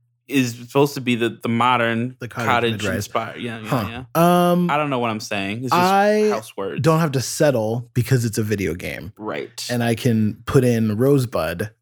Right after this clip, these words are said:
Speaker 2: and get an unlimited amount of money. So
Speaker 1: Oh, we hate cheats.
Speaker 2: I love cheats. I won't be settling.
Speaker 1: You love cheating and you love scamming.
Speaker 2: <laughs> I won't be settling.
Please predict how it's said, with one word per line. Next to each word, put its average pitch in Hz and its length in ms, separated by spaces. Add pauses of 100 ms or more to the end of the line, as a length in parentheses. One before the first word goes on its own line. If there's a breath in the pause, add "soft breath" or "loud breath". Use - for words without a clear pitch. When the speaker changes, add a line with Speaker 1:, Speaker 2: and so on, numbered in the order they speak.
(140)
Speaker 2:
and 107 240
get 113 280
an 110 220
unlimited 117 760
amount 90 200
of 73 40
money. 62 320 (440 loud breath)
So 113 640
Speaker 1:
Oh, 139 60
we 175 160
hate 156 380
cheats. - 640 (260)
Speaker 2:
I 131 60
love 123 300
cheats. 101 320
I 120 100
won't 143 280
be 185 120
settling. 117 540
Speaker 1:
You 135 40
love 131 200
cheating 127 280
and 117 120
you 117 80
love 110 180
scamming. - 400
Speaker 2:
<laughs> - 640
I 440 60
won't 170 380
be 202 200
settling. 120 640